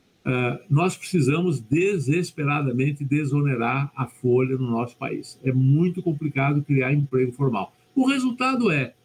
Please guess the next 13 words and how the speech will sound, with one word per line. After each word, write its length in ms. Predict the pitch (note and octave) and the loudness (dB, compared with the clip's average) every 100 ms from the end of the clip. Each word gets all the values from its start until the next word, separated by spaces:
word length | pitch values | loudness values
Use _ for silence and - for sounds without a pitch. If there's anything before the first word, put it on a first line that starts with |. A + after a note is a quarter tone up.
| _ _ | _ _
que 100 | F#3+ | -2
nós 220 | G3 G3+ | 0 -2
temos 340 | - G3+ G#3+ G#3 | 0 0 0 0
um, 460 | A#3+ D4 D#4+ D#4+ G#4 D#4 B3+ F#3 F3+ - - _ _ _ F#3 F3+ | -2 -2 -4 -8 -12 -16 -16 -14 -14 -16 -20 _ _ _ -18 -6
uma 160 | D3+ D3+ | -2 0
grande 400 | C3+ F#3 A#3+ G#3+ | 2 0 0 -2
parte 460 | - F#3 G#3+ G#3 | -2 -4 -4 -4
da 100 | D#3+ | -2
população 480 | C3+ C#3 C#3 C3 F3+ | 2 2 2 0 -4
trabalhando 460 | G3 G3+ F#3+ G3+ G#3 | -2 -2 0 2 0
informalmente 1080 | A3 A3+ G3+ G3+ F#3+ G3 F#3+ E3+ F#3+ F#3+ - | 0 -2 0 2 2 2 4 4 2 -2 -8
porque 440 | G3+ - G3 G3+ - _ _ - | -8 0 0 0 -6 _ _ 0
é 260 | F3+ G3 | 0 0